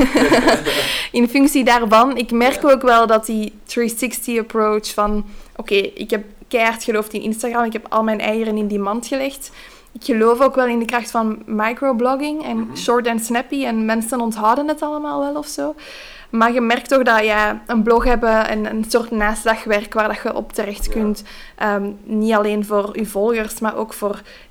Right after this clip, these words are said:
Speaker 1: toeristische diensten bijvoorbeeld, die dat ook wel belangrijk vinden dat,
Speaker 2: Mhm.
Speaker 1: dat, dat er is. Ehm,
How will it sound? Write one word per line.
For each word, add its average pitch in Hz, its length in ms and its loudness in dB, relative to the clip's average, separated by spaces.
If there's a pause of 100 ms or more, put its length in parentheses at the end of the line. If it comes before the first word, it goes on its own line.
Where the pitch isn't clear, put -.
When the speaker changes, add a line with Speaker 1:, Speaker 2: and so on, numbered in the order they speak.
(140)
Speaker 1:
toeristische 226 500 -4
diensten 208 400 -4
bijvoorbeeld, 208 320 -2
die 214 80 -6
dat 202 120 0
ook 202 100 -4
wel 233 100 0
belangrijk 208 460 -2
vinden 208 240 -4
dat, 190 140 -6
Speaker 2:
Mhm. 226 120 -12
Speaker 1:
dat, 202 160 -8
dat 202 180 -8
er 202 160 -10
is. - 320 -8 (460)
Ehm, 202 360 -4